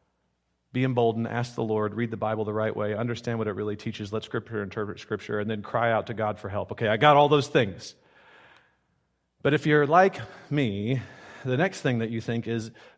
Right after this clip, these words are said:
"But preacher, I need, like, a one, two, three step, okay? <laughs> I need, I need you to tell me to pray for these things. I need you to say," okay, well, I have good news for you, because if you just follow Psalm twenty-three through the rest of the, through the rest of the passages here,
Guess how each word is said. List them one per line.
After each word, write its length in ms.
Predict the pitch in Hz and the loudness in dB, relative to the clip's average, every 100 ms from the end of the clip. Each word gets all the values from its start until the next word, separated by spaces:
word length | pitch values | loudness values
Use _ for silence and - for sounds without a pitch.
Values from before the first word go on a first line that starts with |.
| - | -6
"But 220 | 120 - | -4 -4
preacher, 380 | 190 185 170 - | -6 -2 -2 0
I 160 | 135 160 | 2 2
need, 480 | 156 139 120 113 - | 2 2 0 -4 -4
like, 220 | 110 110 | -4 -2
a 60 | 95 | -4
one, 280 | 92 143 143 | -2 -2 -2
two, 160 | 139 | -6
three 260 | 131 131 120 | -6 -6 -6
step, 380 | - 92 - - - | -6 -8 -8 -14 -16
okay? 300 | 104 120 120 120 - - - | -6 -2 -2 -2 -4 -2 0
<laughs> 360 | 131 - - - | -2 -2 -8 -2
I 120 | 147 | 0
need, 300 | 156 147 113 | 2 0 0
I 140 | 127 | 2
need 180 | 165 160 | 4 4
you 100 | 135 | 2
to 80 | 117 | -4
tell 220 | - 123 | -2 -2
me 300 | 131 123 120 - - - | 0 -2 -4 -10 -14 -6
to 100 | 123 | -4
pray 320 | - 131 127 | 2 4 4
for 180 | 127 101 | 2 -4
these 760 | 92 113 143 147 139 135 - - | -4 -2 0 2 0 -2 -6 0
things. 500 | 135 101 - - 113 | 0 0 -8 -10 -2
I 100 | 143 | 2
need 200 | 170 139 | 2 0
you 40 | |
to 260 | 120 - 120 | -6 -8 -10
say," 180 | - - | -10 -6
okay, 320 | 127 127 107 - - - | -4 0 -2 -4 -14 -2
well, 180 | 120 101 | -2 0
I 140 | 113 | -2
have 200 | 113 143 | -2 -2
good 180 | 147 160 | 0 0
news 180 | 170 190 | 0 -2
for 180 | - 95 | -4 -6
you, 220 | 95 120 - - - | -6 -8 -10 -16 -8
because 240 | 123 127 | -2 0
if 100 | 117 | -2
you 80 | 123 | -2
just 260 | 135 117 - | -4 -6 -2
follow 420 | 135 156 139 113 | 2 4 4 2
Psalm 260 | 117 127 120 | 0 -2 -4
twenty-three 520 | 123 117 - 127 143 | -2 -4 -2 -2 -2
through 160 | 147 123 | -4 -4
the 80 | 107 | -2
rest 320 | 117 120 - | -2 -4 -6
of 180 | 117 107 | -4 -2
the, 420 | 110 107 95 107 | -2 -2 -4 -8
through 80 | - | -8
the 80 | 117 | -4
rest 220 | 113 120 | -2 -2
of 40 | 120 | -6
the 60 | |
passages 540 | 113 101 104 - 139 131 | -2 -2 -2 -6 -10 -6
here, 300 | 160 170 | -6 -6